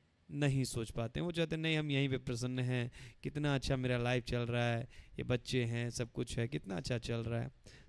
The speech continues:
तो I am very happy here", ऐसा वो लोग सोचते हैं। लेकिन generally ये अच्छी बात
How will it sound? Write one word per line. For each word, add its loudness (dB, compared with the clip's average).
तो 6
I 6
am 0
very 8
happy 2
here", 0
ऐसा 6
वो 6
लोग 6
सोचते 0
हैं। 2
लेकिन 0
generally 4
ये 4
अच्छी 0
बात 4